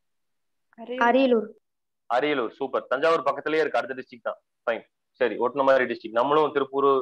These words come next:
Speaker 2: எப்படி அந்த மாதிரி, சரிங்களா? Fine. அதே மாதிரி என்ன கட்டுறாரு?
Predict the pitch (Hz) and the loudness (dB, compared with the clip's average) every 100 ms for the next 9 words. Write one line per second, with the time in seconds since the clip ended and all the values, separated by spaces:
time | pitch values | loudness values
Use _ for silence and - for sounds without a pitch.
0 | 95 117 - 110 107 110 104 _ _ 127 | -2 -10 -4 0 0 -2 -4 _ _ -8
1 | 123 135 - - _ _ _ 135 117 - | 0 0 0 -8 _ _ _ 0 0 -10
2 | _ - 156 226 208 196 185 220 214 190 | _ -4 0 2 2 2 2 0 0 0
3 | 185 | 0